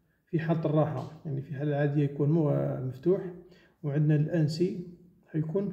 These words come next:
مغلق. هذا اللي حيكون، اللي انسي حيكون هو اللي يحمينا دار التحكم. وهذا ان او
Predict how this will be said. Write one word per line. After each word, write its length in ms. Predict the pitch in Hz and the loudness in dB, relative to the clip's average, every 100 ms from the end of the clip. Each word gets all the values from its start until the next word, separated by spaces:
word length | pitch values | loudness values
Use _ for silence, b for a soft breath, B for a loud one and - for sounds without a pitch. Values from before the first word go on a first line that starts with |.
| - | -2
مغلق. 500 | 156 131 120 - - _ _ _ _ _ _ _ _ _ _ _ _ _ _ 151 | -2 -2 -4 -8 -20 _ _ _ _ _ _ _ _ _ _ _ _ _ _ -8
هذا 600 | 147 143 - - 151 160 | -4 -4 -6 -6 -2 0
اللي 120 | 151 | 0
حيكون، 340 | 143 147 151 | 0 -2 -2
اللي 240 | 147 147 147 143 143 143 - - - | 0 0 0 -2 -4 -6 -10 -14 -6
انسي 340 | 160 139 - 185 | -4 -2 -4 -4
حيكون 380 | - 156 160 | -4 0 2
هو 160 | 147 180 | 2 2
اللي 440 | 185 190 175 160 | 0 2 2 2
يحمينا 280 | 147 - 180 | 0 0 2
دار 240 | 170 190 - | 2 0 -2
التحكم. 500 | 160 - 151 143 - | -6 -6 -8 -10 -6
وهذا 460 | 185 165 190 220 165 | 0 4 4 2 0
ان 80 | |
او 200 | 156 233 | 0 -4